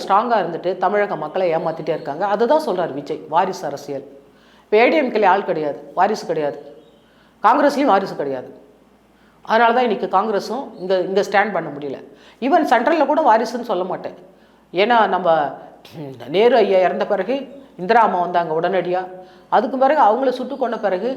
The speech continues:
வேற யாருமே இல்ல, டக்குன்னு அந்த பொசிஷன் எடுக்கிறதுக்காக நம்ம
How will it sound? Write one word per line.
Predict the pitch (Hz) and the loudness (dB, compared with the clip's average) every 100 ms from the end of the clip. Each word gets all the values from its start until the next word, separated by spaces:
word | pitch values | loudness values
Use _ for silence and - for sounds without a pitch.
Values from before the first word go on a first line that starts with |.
| - - - - _ _ _ | -10 -20 -20 -20 _ _ _
வேற | 170 190 | -2 0
யாருமே | 180 185 226 240 | 4 4 2 0
இல்ல, | 226 196 180 | -4 -2 -4
டக்குன்னு | 170 175 214 202 - | -4 -8 -6 -8 -8
அந்த | 160 170 151 - - - - | -4 -2 -2 -4 -14 -20 -8
பொசிஷன் | 202 196 247 214 180 | -4 -2 -4 -4 -2
எடுக்கிறதுக்காக | 180 190 180 185 202 254 208 | -2 -4 -4 0 2 2 0
நம்ம | 156 | -4